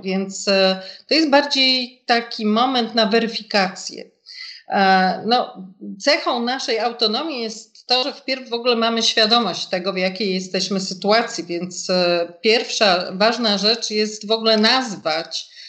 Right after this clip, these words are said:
to, co się dzieje, ale nazwać nie w kategoriach, kto jest winien,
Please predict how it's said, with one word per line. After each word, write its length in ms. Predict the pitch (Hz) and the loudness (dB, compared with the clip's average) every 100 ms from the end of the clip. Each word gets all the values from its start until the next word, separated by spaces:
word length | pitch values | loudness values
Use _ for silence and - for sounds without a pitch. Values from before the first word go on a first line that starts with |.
| - - | -20 0
to, 160 | 220 | 0
co 200 | 220 220 | 0 -4
się 260 | 208 220 190 | -4 -6 -4
dzieje, 640 | 185 214 196 160 160 - - - - | 0 2 0 -2 -10 -12 -20 -20 -6
ale 200 | 202 208 | -2 0
nazwać 720 | 220 269 196 202 185 180 - | 0 0 -2 0 0 0 0
nie 160 | 247 330 | 0 0
w 100 | - | 0
kategoriach, 1080 | 285 240 214 233 226 214 208 196 190 - - | 0 0 4 6 6 4 2 2 2 -6 -20
kto 280 | - 233 | -6 -2
jest 500 | 247 214 208 - 196 | 0 0 -2 -8 -8
winien, 640 | 190 233 214 165 143 147 | -2 0 0 0 -4 -8